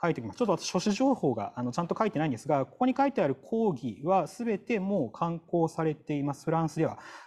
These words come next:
日本語では、えっと、二番目の刑罰の理論と制度と、えっと、最後から四番目ぐらいの主体性と心理がまだ日本語に、えー、なってないかなっていうところですね。えっと、次のページ行きまして、一見してわかる通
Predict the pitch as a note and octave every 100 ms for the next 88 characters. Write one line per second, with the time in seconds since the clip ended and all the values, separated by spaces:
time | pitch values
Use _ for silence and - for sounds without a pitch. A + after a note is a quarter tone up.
0 | - E3+ A#3+ B3+ C4+ B3 D3 - - C#3+
1 | F3 G3 A3 A#3+ G#3+ D#3 A#3 A3+ G3 F3
2 | E3 E3 C#3 C#3 - D#3 D3 C#3 B2+ -
3 | A#3+ A3+ - - C#3+ C3 B2 - C3+ C3+
4 | A3 A3 F3 C#3 B2 C#3+ E3 F3 F3+ F#3+
5 | G3 G3+ C#3+ C#3 - G3+ G3+ A3 G#3+ -
6 | A3+ F#3 G3+ F3+ C#3 B2+ C#3+ C#3 C3+ C3
7 | B2+ - - - C3 C3+ C#3 A#2 A#2+ G#2
8 | - - - B2+ D#3 - G#2+ _ - A2+
9 | - _ _ - - - - - _ _
10 | _ - - - - - D3+ D3+ - D3+
11 | C3+ - A3 F3+ A#2+ A2 A2 C3 - -
12 | F#3 D3+ D#3 - B3 - A#3+ A3+ B3 A3+